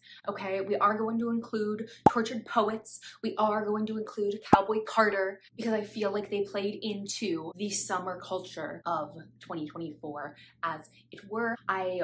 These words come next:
wanted to do, like, a Dance Moms pyramid, but there are nine contestants, and there's no way to make a pyramid with nine. And so we are going to be scoring these albums like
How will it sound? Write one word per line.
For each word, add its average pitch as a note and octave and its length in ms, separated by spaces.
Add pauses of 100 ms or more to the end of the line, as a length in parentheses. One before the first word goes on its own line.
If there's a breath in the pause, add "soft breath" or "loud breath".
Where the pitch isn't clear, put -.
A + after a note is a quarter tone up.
wanted C4 360
to B3+ 120
do, A#3 300
like, G3 160
a G3 80
Dance F3 320
Moms A3 320
pyramid, A#3+ 480
but G3+ 140
there F#3+ 160
are F#3+ 60
nine F#3 300
contestants, A3 880
and E3+ 80
there's F#3+ 200
no F#3+ 100
way F#3+ 80
to G3 80
make F#3 140
a - 120
pyramid F#3+ 520 (240 loud breath)
with F3+ 180
nine. E3+ 560
And A3+ 100
so A#3 460
we E4+ 180
are G#4 80
going B3 200
to G#3 60
be G3+ 100
scoring F#3+ 340
these F3+ 180
albums E3+ 460 (220 loud breath)
like A#3 420